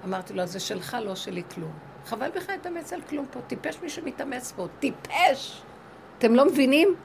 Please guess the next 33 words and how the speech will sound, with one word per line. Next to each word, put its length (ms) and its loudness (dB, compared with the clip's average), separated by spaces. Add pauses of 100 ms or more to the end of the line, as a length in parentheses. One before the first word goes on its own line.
(140)
הוא 80 2
לא 60 10
יקבל 300 4
על 100 2
זה 160 -6
שום 160 -2
דבר. 140 2 (360)
כן, 240 4
יש 220 4
מה 80 2
שנקרא, 680 0 (540)
יקבלו 400 6
שכר, 580 2 (920)
לפומצר 760 4
האגרא, 640 0 (180)
אבל 140 -2
זה 140 -2
כל 180 -6
כך 200 -4
מדרגה 420 -4
נמוכה 540 -6
של, 340 -2
אה, 80 0 (460)
מסכנות, 520 -2 (280)
לעמוד 320 -2
בתור, 300 0
"נכון, 280 -2
שעשיתי 400 -6
כך 220 2
וכך, 260 -6
תביא 220 -2
לי 140 0
לירה." 460 -4